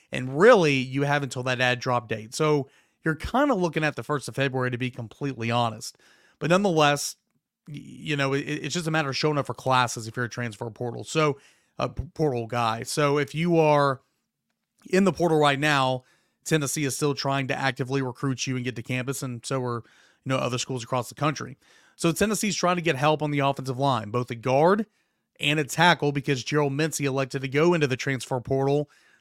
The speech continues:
late last week. Some of those names that were expected to be in town to take in a Tennessee visit this weekend, Kansas transfer offensive lineman,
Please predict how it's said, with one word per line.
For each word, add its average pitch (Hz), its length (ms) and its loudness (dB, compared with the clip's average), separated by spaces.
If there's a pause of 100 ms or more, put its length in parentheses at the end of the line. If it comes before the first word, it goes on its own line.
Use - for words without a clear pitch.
late 135 240 2
last 123 320 0
week. 156 360 2 (320)
Some 180 180 0
of 214 60 4
those 175 180 6
names 147 480 -2
that 139 140 0
were 139 140 -2
expected 147 500 -6
to 131 80 -4
be 147 200 -2
in 139 120 -2
town 139 600 0 (840)
to 139 80 -4
take 147 340 0
in 147 180 4
a 131 80 2
Tennessee 143 380 -2
visit 139 320 0
this 139 180 -2
weekend, 147 600 2 (400)
Kansas 151 420 2
transfer 151 440 2
offensive 143 380 0
lineman, 147 460 2